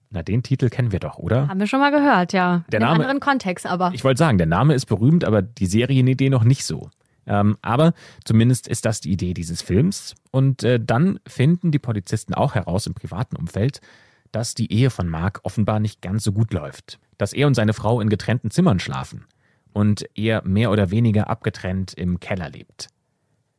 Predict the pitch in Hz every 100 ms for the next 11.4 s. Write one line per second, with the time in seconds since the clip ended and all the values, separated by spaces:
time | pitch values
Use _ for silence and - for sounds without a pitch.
0 | _ _ _ - 120 135 143 123 131 -
1 | 107 82 98 78 - 92 104 98 - 95
2 | 82 87 82 - 98 135 - 92 90 85
3 | 87 - 87 85 85 104 131 135 - -
4 | _ _ - 98 - 101 95 92 104 110
5 | 98 92 90 - 120 147 92 85 - 92
6 | 90 - 82 85 123 110 87 80 - 80
7 | 98 113 _ _ _ _ _ _ _ _
8 | - 117 113 - 131 104 110 139 113 110
9 | 110 110 - - 98 - - 101 92 -
10 | 98 95 95 - 92 90 131 123 104 104
11 | - - -